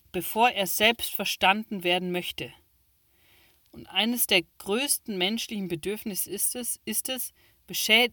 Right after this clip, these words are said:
bestätigt, geschätzt und verstanden zu werden. Wenn du dir jetzt ein Gespräch vorstellst, dann ist es häufig so, dass es uns wichtig ist, erst verstanden zu werden. Das ist absolut menschlich.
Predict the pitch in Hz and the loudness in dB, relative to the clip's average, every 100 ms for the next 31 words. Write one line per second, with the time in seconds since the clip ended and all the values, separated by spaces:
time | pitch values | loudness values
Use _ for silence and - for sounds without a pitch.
0 | - 190 - 214 240 - 240 - - - | -2 -6 0 2 2 0 -8 -8 -8 0
1 | 208 220 - - 196 - 180 - 170 165 | 0 0 -4 -6 -10 -8 -6 -4 -4 -4
2 | 156 151 139 135 123 - _ _ _ _ | -8 -8 -10 -10 -12 -18 _ _ _ _
3 | - - - _ _ 226 247 262 254 240 | -20 -20 -20 _ _ -4 0 4 4 4
4 | 214 214 - 180 185 170 - 131 - 123 | 0 0 -4 4 4 4 -2 -6 -8 -10
5 | - - - _ _ _ _ 190 214 226 | -12 -12 -14 _ _ _ _ -14 -6 -4
6 | 233 208 - 214 - - - 170 214 262 | -2 -2 -2 -4 -6 -6 -4 -2 -4 -8
7 | _ _ _ _ _ 196 - 196 - 170 | _ _ _ _ _ -6 0 0 0 -6
8 | 175 214 - - 233 240 226 - - _ | -6 -6 -8 -10 -10 -8 -8 -10 -18 _
9 | _ _ _ 202 226 226 - - 147 - | _ _ _ 0 0 -2 -8 -8 -8 -6
10 | 147 120 - 147 143 139 143 - _ _ | -8 -6 -10 -10 -10 -12 -14 -20 _ _
11 | _ - 214 214 202 - 208 220 - 185 | _ -8 -6 -6 -6 -6 -8 -8 -4 -4
12 | 214 - 139 147 - | -4 -6 -8 -12 -20